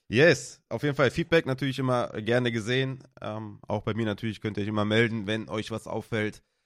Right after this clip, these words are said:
Ansonsten würde ich sagen, ja, haben wir jetzt wahrscheinlich, ja, eine gute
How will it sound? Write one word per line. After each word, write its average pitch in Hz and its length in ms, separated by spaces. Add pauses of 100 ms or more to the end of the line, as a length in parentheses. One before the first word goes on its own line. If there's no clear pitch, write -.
(100)
Ansonsten 180 680
würde 165 160
ich 135 60
sagen, 165 260
ja, 156 140
haben 165 160
wir 165 80
jetzt 165 160
wahrscheinlich, 147 420
ja, 151 200
eine 120 120
gute 131 640